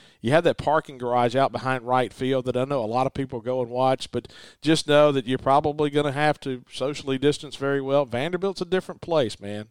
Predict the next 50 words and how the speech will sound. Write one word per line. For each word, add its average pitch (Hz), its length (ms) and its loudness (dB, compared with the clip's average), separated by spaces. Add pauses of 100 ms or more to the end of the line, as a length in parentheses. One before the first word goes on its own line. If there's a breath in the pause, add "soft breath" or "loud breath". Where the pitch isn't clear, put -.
I'm 127 100 -12
telling 147 320 0
you, 117 60 -4
it's 120 100 -6
a, 123 80 -8 (300 loud breath)
and 131 120 -2
Tim 175 220 0
Corbin 170 380 -4
kinda 156 240 2
lit 156 240 2
it 147 80 2
up 160 180 6
a 151 40 -4
little 135 200 -4
bit 139 180 4
this 139 140 -4
past 147 380 2
weekend 143 360 -4
over 127 180 -2
in 123 80 -6
Knoxville 143 540 0 (340 loud breath)
when 135 120 0
they 147 80 4
had 147 160 6
big 147 200 4
crowds 139 360 2
at 117 80 -12
Tennessee, 147 440 0
and 139 60 -2
he 135 80 -4
says, 123 160 -2
"Hey, 139 180 4
our 151 180 6
administration 135 640 -4
needs 117 160 -6
to 104 100 -14
see 117 220 -6
this. 143 320 2 (340 soft breath)
We 143 140 2
need 147 140 2
to 127 60 4
open 135 260 -4
it 120 100 -2
up 123 140 0
a 120 40 -12
little 113 200 -12
bit 113 180 -6
more." 131 400 -6 (480 loud breath)
But, 127 180 0
hey, 143 300 4